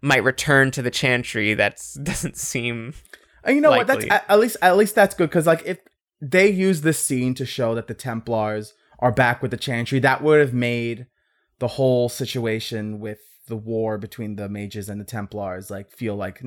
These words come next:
Speaker 2: uh, oh, like, it would have
Speaker 1: Like,
Speaker 2: made this, like, oh, they
Speaker 1: meaningless.
Speaker 2: just, they just went back into, like,
Speaker 1: It
Speaker 2: oh,
Speaker 1: just,
Speaker 2: wait,
Speaker 1: like,
Speaker 2: no,
Speaker 1: reverted
Speaker 2: no.
Speaker 1: to the status quo, like,
Speaker 2: Yeah,
Speaker 1: right
Speaker 2: like, now
Speaker 1: after.
Speaker 2: it, like, we're still not in the status quo. Like,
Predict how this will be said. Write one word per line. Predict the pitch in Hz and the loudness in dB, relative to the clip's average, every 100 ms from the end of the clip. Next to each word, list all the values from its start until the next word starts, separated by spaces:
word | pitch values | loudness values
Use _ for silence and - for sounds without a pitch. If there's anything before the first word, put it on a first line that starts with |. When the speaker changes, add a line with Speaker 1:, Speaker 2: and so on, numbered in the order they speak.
| - | -10
Speaker 2:
uh, | - 113 107 | -4 -2 0
oh, | 196 170 135 120 - _ - | 4 4 4 0 -6 _ 2
like, | 175 | 4
it | 190 | 6
would | 202 | 4
have | 202 | 4
Speaker 1:
Like, | 185 | 4
Speaker 2:
made | 180 | 2
this, | 170 | 0
like, | 170 | 4
oh, | 202 160 | 6 6
they | |
Speaker 1:
meaningless. | 143 | 4
Speaker 2:
just, | 151 135 | 2 -4
they | 156 | -6
just | 147 | -2
went | 156 151 139 _ _ _ - | 2 2 0 _ _ _ -18
back | 135 139 123 123 120 - - | -4 2 2 2 -2 -10 -8
into, | 135 139 | -4 0
like, | 160 | 0
Speaker 1:
It | - | 4
Speaker 2:
oh, | 254 | 4
Speaker 1:
just, | - | 6
Speaker 2:
wait, | 175 | 4
Speaker 1:
like, | |
Speaker 2:
no, | 151 | 4
Speaker 1:
reverted | 127 127 | 4 2
Speaker 2:
no. | 117 | 2
Speaker 1:
to | |
the | 123 | -2
status | - 117 113 | 2 2 2
quo, | - 117 107 127 127 | 4 4 4 -2 0
like, | 123 170 | 0 4
Speaker 2:
Yeah, | 160 135 | 4 4
Speaker 1:
right | 135 | 4
Speaker 2:
like, | |
now | 151 151 | 4 4
Speaker 1:
after. | 143 | 4
Speaker 2:
it, | 127 | 4
like, | 127 - | -2 -2
we're | 143 139 | 0 0
still | - 165 143 | 2 6 6
not | 127 123 117 | 6 4 2
in | |
the | 113 | -4
status | - 123 110 104 | -4 -4 -4 -6
quo. | - 117 101 | -6 -4 -4
Like, | 98 | -10